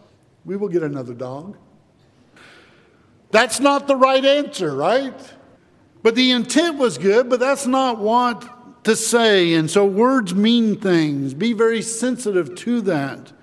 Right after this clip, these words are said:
as to what you say. Study to answer, particularly in this marriage relationship. It will not hurt us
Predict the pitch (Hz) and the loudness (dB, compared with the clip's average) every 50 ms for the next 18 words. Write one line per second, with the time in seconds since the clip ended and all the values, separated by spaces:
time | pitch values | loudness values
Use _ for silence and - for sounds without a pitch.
0 | _ _ _ _ _ - - 180 175 180 190 185 202 190 190 190 185 - - - | _ _ _ _ _ -4 -2 -2 0 2 2 2 2 2 2 -2 -4 -4 0 2
1 | 202 196 185 170 151 135 123 - - 214 226 208 214 170 143 175 170 170 180 185 | 2 4 4 2 2 0 -2 0 0 0 2 2 0 0 0 -2 -2 0 -2 -2
2 | 180 180 180 - 160 151 135 123 - - 147 135 - - 165 - 151 156 151 143 | -2 -4 -4 -6 -6 -4 -6 -6 -6 -10 -12 -6 -4 -6 -6 -4 -8 -8 -6 -6
3 | 139 143 139 139 131 - - 147 147 147 147 147 143 135 131 120 - _ _ _ | -6 -6 -6 -8 -8 -10 -10 -10 -8 -8 -8 -8 -10 -12 -14 -16 -20 _ _ _
4 | _ _ _ - 147 143 135 135 135 131 131 - 135 123 - - 127 113 - - | _ _ _ -10 -8 -6 -4 -4 -4 -4 -6 -8 -12 -12 -12 -14 -16 -18 -18 -20
5 | _ - 143 156 160 156 160 160 156 160 175 190 190 170 - - - 180 196 190 | _ -14 -12 -10 -8 -6 -6 -4 -4 -4 -4 -4 -6 -8 -10 -12 -6 -4 -2 -2
6 | 175 156 147 139 139 139 - | 0 -2 -2 -4 -4 -8 -10